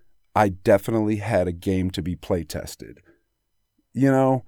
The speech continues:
And that wasn't the reason it was this game, but it was the reason that I was focused on making sure I had a physical game and not just notes on paper.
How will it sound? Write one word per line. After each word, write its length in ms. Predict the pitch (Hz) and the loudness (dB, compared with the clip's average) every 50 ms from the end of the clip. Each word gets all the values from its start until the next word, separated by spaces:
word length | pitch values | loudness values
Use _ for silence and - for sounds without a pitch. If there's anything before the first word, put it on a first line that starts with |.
| - _ _ | -18 _ _
And 140 | - 131 139 | 0 4 6
that 160 | 156 160 151 | 6 6 6
wasn't 440 | 147 147 160 156 147 151 131 110 _ | 8 6 6 6 4 2 0 0 _
the 100 | - 117 | 0 0
reason 600 | 101 95 92 113 123 127 123 117 135 123 117 113 - | 0 0 0 0 0 0 0 2 0 2 0 0 0
it 120 | 123 123 98 | -2 -4 -2
was 220 | 98 95 87 80 80 | -2 -4 -4 -6 -10
this 400 | 80 78 92 113 123 - - - | -12 -6 -4 -4 -2 -2 -4 -2
game, 520 | 139 147 147 147 147 151 151 151 151 147 - _ _ _ _ _ _ _ | 0 0 2 4 4 4 2 2 -2 -4 -8 _ _ _ _ _ _ _
but 180 | - 120 131 - | 2 2 2 2
it 100 | 101 127 | 2 0
was 220 | 123 113 113 107 | 0 0 -2 0
the 100 | 110 113 | -2 -2
reason 460 | 101 98 123 123 117 107 120 117 110 95 | 0 0 0 0 0 0 0 -2 2 4
that 160 | 110 107 95 | 4 4 4
I 200 | - 90 104 101 | 4 4 2 2
was 220 | 92 85 85 - | 2 0 -6 -8
focused 680 | - - - - 120 113 104 - - 87 85 - - - - _ | -10 -12 2 4 4 4 4 2 -4 -6 -6 -6 -10 -14 -8 _
on 220 | 98 98 90 90 95 | -2 -2 0 0 0
making 320 | 104 98 95 - 98 87 | -2 -2 -2 -4 -6 -6
sure 680 | - - - - - - 131 123 117 104 95 90 - - | -4 -6 -6 -6 -2 -2 0 2 2 2 2 0 0 -2
I 140 | 87 90 90 | -2 -2 -2
had 580 | 87 82 87 98 98 92 90 78 62 62 - - _ _ | -4 -4 -2 -2 -2 -2 -2 -4 -8 -10 -14 -16 _ _
a 60 | - | -10
physical 560 | 92 - - 113 107 92 92 92 - - 87 87 | -10 -6 -4 -2 -2 -2 -2 -6 -6 -6 -8 -8
game 560 | 85 85 107 87 73 65 65 64 50 50 - - _ - _ _ _ _ | -6 -6 -6 -6 -6 -8 -12 -12 -12 -14 -16 -16 _ -20 _ _ _ _
and 200 | 107 110 104 104 | 0 2 4 4
not 240 | 107 107 98 82 87 | 4 2 2 0 -4
just 340 | 95 98 104 90 - - 98 | -4 -4 -4 -4 -2 -4 -2
notes 520 | 90 92 98 95 85 67 - - - - | 0 0 0 0 -2 -4 -8 -10 -6 -4
on 200 | 90 80 78 78 | -4 -4 -4 -8
paper. 540 | - - 98 78 71 _ - - 50 - | -6 -6 -6 -6 -6 _ -14 -16 -16 -16